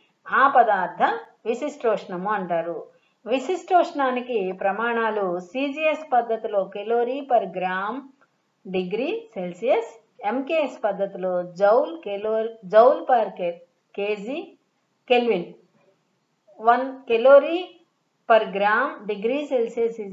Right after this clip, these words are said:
equal to four point one eight six into ten to the power of three joule per K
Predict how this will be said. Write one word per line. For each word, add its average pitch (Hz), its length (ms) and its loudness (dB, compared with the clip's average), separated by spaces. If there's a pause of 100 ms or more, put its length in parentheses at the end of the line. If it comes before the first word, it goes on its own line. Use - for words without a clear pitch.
(120)
equal 190 340 -4
to 180 80 -6 (220)
four 240 180 4 (160)
point 233 340 -4 (280)
one 226 120 -8 (280)
eight 196 200 -8 (140)
six 311 180 -6 (520)
into 196 300 -8 (100)
ten 202 180 -2
to 226 140 0
the 214 120 -2
power 190 240 2
of 185 80 -4 (100)
three 175 280 -4 (520)
joule 240 380 6
per 208 140 2 (180)
K 196 180 -2